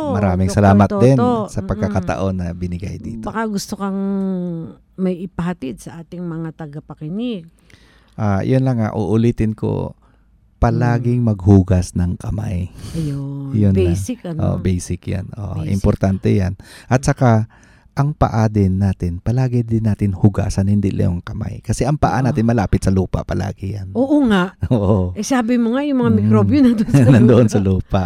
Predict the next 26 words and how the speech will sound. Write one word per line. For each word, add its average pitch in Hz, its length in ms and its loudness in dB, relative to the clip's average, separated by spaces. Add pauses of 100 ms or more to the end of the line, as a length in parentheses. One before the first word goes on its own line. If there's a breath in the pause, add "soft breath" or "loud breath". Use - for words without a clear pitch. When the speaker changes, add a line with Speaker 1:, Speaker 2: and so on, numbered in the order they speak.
(140)
Speaker 1:
oo. 90 160 -4
Speaker 2:
O, 240 80 -6
minsan 302 280 -2
Speaker 1:
At, 330 120 2
Speaker 2:
nakakalimutan 320 640 0
Speaker 1:
at 311 120 4
Speaker 2:
natin 143 140 8
Speaker 1:
wag 196 200 8
na 190 140 6
Speaker 2:
yun 175 80 8
Speaker 1:
wag 170 140 8
Speaker 2:
eh. 160 60 4
Speaker 1:
mag, 147 200 6 (160)
ano, 107 180 4
gama-, 113 380 6
ga-, 127 280 -2
gamit 131 280 4
palagi 107 340 2
ng 107 140 4
tsinelas 101 680 2
or 98 220 0
protector, - 600 -6
ano, 101 220 -6
wag 107 200 0
masyado 101 360 0
nagpapaalang. 95 960 -4